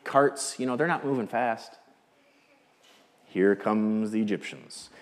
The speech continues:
What does God teach us through these exciting events? Stop trying and start trusting. The Lord gave instructions to Moses to turn back and camp in a specific place.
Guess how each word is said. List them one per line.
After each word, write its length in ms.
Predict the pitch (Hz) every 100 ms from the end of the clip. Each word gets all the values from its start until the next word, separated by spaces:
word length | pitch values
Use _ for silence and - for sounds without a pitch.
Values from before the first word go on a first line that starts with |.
| -
What 100 | 127
does 120 | 170
God 220 | 180 170 160
teach 280 | 190 185
us 160 | 147 -
through 160 | 139 135
these 160 | 131
exciting 340 | 131 139 143 139
events? 440 | 131 143 - - - _ -
Stop 520 | - - 101 107 -
trying 540 | 120 87 76 69 69 - _ _ _ _ _ _ -
and 120 | 85
start 600 | - - 104 98 95 - - - _ - -
trusting. 400 | - 95 - - - _ _ - - 480 494 - - - - _ _ _
The 80 | 143
Lord 280 | 202 220 170
gave 200 | 208 190
instructions 480 | 156 208 190 190 -
to 60 |
Moses 500 | 170 190 180 202 - - -
to 80 |
turn 300 | 151 208 262
back 480 | 190 208 131 - - - - - _ _ _ _ -
and 180 | 175 175
camp 340 | 220 214 - - -
in 80 | 165
a 60 | 151
specific 420 | - 151 170 165
place. 360 | 170 101 -